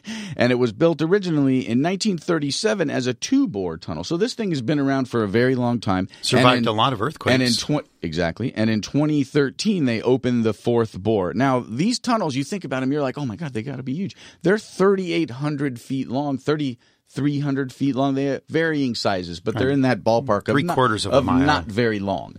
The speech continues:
Speaker 2: Right.
Speaker 1: Let's call them not very long. And the newest one took three years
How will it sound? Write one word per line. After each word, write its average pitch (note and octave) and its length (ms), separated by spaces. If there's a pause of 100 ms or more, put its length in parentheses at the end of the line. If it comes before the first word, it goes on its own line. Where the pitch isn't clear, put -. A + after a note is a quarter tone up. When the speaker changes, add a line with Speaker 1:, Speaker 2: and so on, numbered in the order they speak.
Speaker 2:
Right. - 140
Speaker 1:
Let's A2 160
call A#2 240
them G2 220
not G#2+ 180
very F2 240
long. F2 300 (480)
And A#2+ 340 (320)
the C#3 120
newest G#3 500
one G#3+ 340 (320)
took F3+ 220
three F3 540 (180)
years C#3+ 840